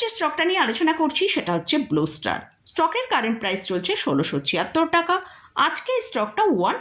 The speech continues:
পয়েন্ট নাইন পার্সেন্ট র্যালি দেখিয়েছে। স্টক এখন তার লাস্ট যে এক মাসের হাই আছে তার ওপরে ট্রেড করছে। স্টকের জন্য এখন যেটা স্ট্রং সাপোর্ট আছে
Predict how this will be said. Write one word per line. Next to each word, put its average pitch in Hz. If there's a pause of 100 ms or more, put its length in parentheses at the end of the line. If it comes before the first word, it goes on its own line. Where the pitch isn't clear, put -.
পয়েন্ট 339 (140)
নাইন 202 (120)
পার্সেন্ট 220 (100)
র্যালি 110 (100)
দেখিয়েছে। 95 (680)
স্টক 381 (140)
এখন 359 (160)
তার 302 (460)
লাস্ট 220 (100)
যে 294 (240)
এক - (120)
মাসের 440 (100)
হাই 202 (140)
আছে - (140)
তার 156 (240)
ওপরে 359 (220)
ট্রেড 156 (140)
করছে। 120 (280)
স্টকের 349
জন্য 320 (120)
এখন 427
যেটা 381
স্ট্রং 220 (200)
সাপোর্ট 262
আছে 160